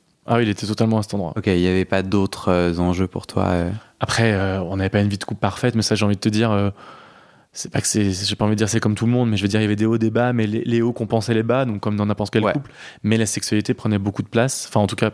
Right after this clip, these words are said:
Speaker 1: du coup, de moins en moins de place,
Speaker 2: Ouais.
Speaker 1: on va dire. Mais dans ma tête et dans mon cœur, ça devenait un vrai sujet.
Speaker 2: Ouais.
Speaker 1: Et là, je me suis dit stop pour cette raison-là. Et, euh, c'est vraiment principalement la, la raison de, de, du fait
Speaker 2: Ouais.
Speaker 1: qu'on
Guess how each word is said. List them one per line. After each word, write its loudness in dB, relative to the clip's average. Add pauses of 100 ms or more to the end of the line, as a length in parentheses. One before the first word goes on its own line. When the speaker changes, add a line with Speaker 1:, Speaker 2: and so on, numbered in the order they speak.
Speaker 1:
du -6
coup, 2
de -2
moins 0
en 4
moins 2
de -2
place, -2
Speaker 2:
Ouais. 2
Speaker 1:
on -8
va -10
dire. -6 (760)
Mais 4
dans 4
ma 4
tête 2
et 6
dans 2
mon 0
cœur, 0
ça -2
devenait 0
un 2
vrai 0
sujet. 0 (320)
Speaker 2:
Ouais. 4 (360)
Speaker 1:
Et 4
là, 4
je 0
me 2
suis -4
dit -4
stop -2
pour -2
cette 2
raison-là. 2
Et, -2
euh, -2 (640)
c'est 0
vraiment 2
principalement 0
la, 0
la 0
raison 2
de, 0
de, -6
du -8
fait -2
Speaker 2:
Ouais. 2
Speaker 1:
qu'on -10